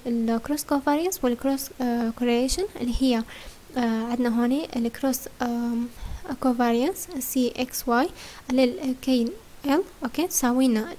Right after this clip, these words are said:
ال، آم، الكروس كوريليشن، أوكي، ال، آه، آر إكس واي للكي، النقطتين كي و ال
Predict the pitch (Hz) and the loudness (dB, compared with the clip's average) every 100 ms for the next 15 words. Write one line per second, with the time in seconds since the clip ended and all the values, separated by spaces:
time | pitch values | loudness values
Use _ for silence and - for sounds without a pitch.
0 | - 277 254 247 240 240 233 - - - | -8 -4 0 0 0 0 -2 -6 -16 -10
1 | 262 - 277 311 - - - 254 240 226 | -8 -2 0 0 -4 -6 0 2 4 2
2 | 233 294 370 - - - 262 294 330 - | 2 0 -2 -4 -16 -12 -4 -2 -2 -6
3 | 240 247 240 240 240 240 233 - - 254 | -4 -2 0 0 -2 -4 -6 -8 0 2
4 | 233 - 262 262 - 254 269 370 - - | 2 0 -4 -4 -4 0 0 -2 -8 -18
5 | - 269 240 233 233 226 226 233 240 - | -10 -2 0 2 2 0 0 -2 -4 -2
6 | 262 254 254 240 - 262 262 254 233 254 | 2 2 2 -2 0 0 2 2 2 2
7 | 233 262 339 | 2 0 -2